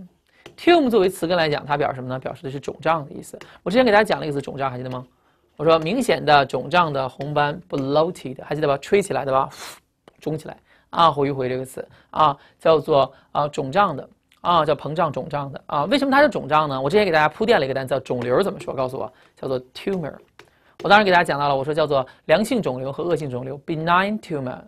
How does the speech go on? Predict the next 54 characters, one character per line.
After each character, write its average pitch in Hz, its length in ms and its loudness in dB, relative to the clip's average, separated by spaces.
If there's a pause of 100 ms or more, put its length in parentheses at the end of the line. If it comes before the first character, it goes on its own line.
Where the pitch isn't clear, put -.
恶 180 180 2
性 139 160 -4
的 127 80 -4
叫 131 180 -4
malignant，mal 147 1400 -4
开 131 140 -8
头 123 140 -8
的 139 80 -12
malignant 214 640 -4
tumor 131 380 -10 (260)
啊。 147 260 -2 (200)
所 - 100 0
以 - 20 4
当 262 80 8
时 285 60 8
我 254 60 8
让 247 120 6
大 247 80 4
家 247 80 4
通 240 80 0
过 233 80 2 (140)
拼 233 180 -4
去 220 80 -2
想 - 220 -6
了 147 60 -8
特 180 160 -2
务 185 100 0
突 180 240 -6
嘛， 160 80 -4
我 156 80 -10
说 139 60 -12
凸 - 180 -10
起 190 140 -8
来 - 100 -12
的 - 80 -14
嘛， - 140 -18
就 165 60 -16
跟 156 140 -6
肿 135 200 -8
有 135 120 -6
关。 175 220 -16 (360)
那 214 120 4
这 262 100 2
个 233 60 2
词 - 100 -2
为 175 60 0
什 165 60 -2
么 156 40 -4
叫 147 100 0
巨 160 120 -6
不 139 80 -6
服 - 180 -12
从 - 140 -16
啊？ - 160 -20